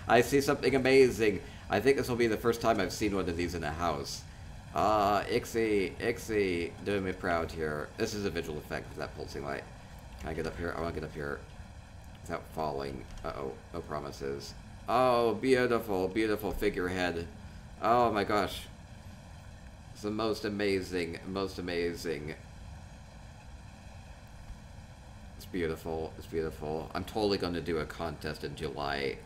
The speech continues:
centered around this furnishing. <laughs> Oh. This, this one's from Gold Coast. Um, you get the lead, from the antiquity system, you get the lead from it by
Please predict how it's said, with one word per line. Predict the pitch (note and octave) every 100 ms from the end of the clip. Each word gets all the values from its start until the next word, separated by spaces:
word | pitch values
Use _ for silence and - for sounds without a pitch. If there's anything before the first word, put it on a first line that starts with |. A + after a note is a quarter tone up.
| -
centered | - D2 D#2+
around | D2+ D2 D2
this | C#2+ -
furnishing. | - D2+ C#2+ - C#2 C2+ C#2 - - - - - - - - - - - - - - - -
<laughs> | A2+ - - - - - - - - - - -
Oh. | A2+ A#2 A2+ A2 G#2 G2+ G2 F#2 - - - - - - - - - - - - - - - - - - - - - - -
This, | - E2+ F2 - -
this | A#2 C#3
one's | A2+
from | G#2+
Gold | F2+ E2+ -
Coast. | D#2 C2 - - -
Um, | D2 D2+ D2+ D2 C#2+ -
you | F2+
get | F2+ -
the | F2
lead, | D#2 D#2 D#2+ D#2 D#2
from | G2
the | F#2+
antiquity | D#2 F#2 D#2 D2
system, | - C#2+ C#2 D2+
you |
get | F2+ E2
the | D#2
lead | E2 E2 - -
from | D#2+ D2+ D2
it | - - - -
by | D2 C2+ C#2 C#2 D2 C2+